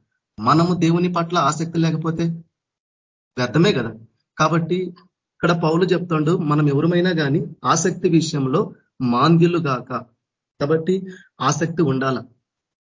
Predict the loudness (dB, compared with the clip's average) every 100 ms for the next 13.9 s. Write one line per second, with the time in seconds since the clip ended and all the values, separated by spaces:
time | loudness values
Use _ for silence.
0 | _ _ _ -8 -6 -2 2 4 4 2
1 | 0 -8 -6 -2 -2 0 -2 -2 -2 -2
2 | 0 0 -2 -6 -6 -2 -2 -2 0 0
3 | 2 0 2 0 0 -4 -4 -2 -2 -2
4 | -2 -4 -6 -12 _ _ _ 0 4 4
5 | 4 2 0 -2 -4 -2 -2 0 -2 -2
6 | -2 -2 -2 -2 0 0 0 0 -4 -14
7 | _ _ _ 2 4 4 2 0 0 0
8 | 0 -2 0 0 0 -2 0 0 0 -2
9 | -4 -10 _ _ 4 6 6 4 2 -2
10 | -6 -6 _ _ _ _ -2 0 2 0
11 | -2 -14 _ -2 2 4 2 2 -2 -4
12 | -2 -2 0 -2 -4 -8 -16 -6 -4 -2
13 | 0 0 0 -2 -4 -4 -4 -6